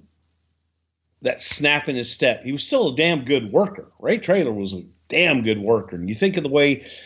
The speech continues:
that Ray came into the business as, like, a bodyguard for Dusty, and he was just an attraction and just kind of a,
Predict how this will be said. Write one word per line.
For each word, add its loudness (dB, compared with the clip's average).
that 0
Ray 4
came 0
into 2
the 0
business -2
as, 4
like, 2
a 0
bodyguard 2
for -8
Dusty, 2
and -2
he -2
was -6
just -2
an 2
attraction 0
and -4
just -4
kind 2
of 2
a, 2